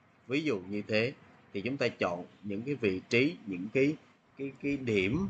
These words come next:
mà chúng ta sẽ kiểm thử. Thực tế cũng vậy thôi, mình học, mình học kiểm thử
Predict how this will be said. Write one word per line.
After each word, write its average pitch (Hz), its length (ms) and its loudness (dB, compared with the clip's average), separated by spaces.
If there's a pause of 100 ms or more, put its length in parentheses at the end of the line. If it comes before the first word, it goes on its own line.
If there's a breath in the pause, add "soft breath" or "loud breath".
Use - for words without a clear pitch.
mà 101 140 -2
chúng 110 200 -4
ta 113 180 2
sẽ 92 240 0 (100)
kiểm 101 160 4
thử. 98 240 0 (440)
Thực - 200 2
tế 165 240 4
cũng 135 160 -2
vậy 110 200 0
thôi, 151 200 2 (280)
mình 113 200 -8
học, 110 320 -4 (460 soft breath)
mình 113 200 -6
học 113 240 -4
kiểm 113 180 -2
thử 135 260 0